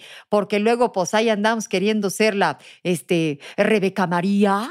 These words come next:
¿no? Y creemos que esos altibajos tienen que ver con, con la intensidad del amor, sí, y la realidad es que nos estacionamos en una relación tremendamente destructiva,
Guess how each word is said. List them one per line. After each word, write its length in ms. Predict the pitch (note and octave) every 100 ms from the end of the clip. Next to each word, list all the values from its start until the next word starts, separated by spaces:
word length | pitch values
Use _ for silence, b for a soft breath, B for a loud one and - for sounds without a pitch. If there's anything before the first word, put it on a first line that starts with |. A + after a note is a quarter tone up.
| G4
¿no? 320 | - F#3 G3+ -
Y 100 | F#3+
creemos 400 | G3 F#3+ G3+ G3
que 100 | F#3
esos 240 | F3+ F#3+
altibajos 880 | F3 D3+ D#3 E3 F3 F3 F3+ - D#3+
tienen 260 | - E3+ E3
que 120 | E3
ver 240 | D#3 E3+
con, 240 | - E3 B2+ B B -
con 160 | A3 F#3+
la 40 |
intensidad 640 | F#3 F3+ F3 - F3 F3+
del 200 | F3+ F3
amor, 640 | D#3 D3+ D#3+ D#3+ E3 F3+ F3
sí, 300 | - F3 D3 B B -
y 200 | F3 F#3+
la 180 | E3+ F3
realidad 400 | E3+ E3+ F3 G3
es 80 |
que 140 | - A#3
nos 280 | G3 E3 - D3+
estacionamos 680 | - D#3 - D#3+ E3+ F#3+ G3
en 240 | E3+ D#3+
una 260 | F3+ F#3+ F3
relación 640 | - D#3+ D3+ D3+ F#3 F#3
tremendamente 720 | F3+ E3 F3 F3+ E3+ F3+ F3+
destructiva, 1000 | D#3+ C#3+ C#3+ - D#3+ D3 - F3 F3+ -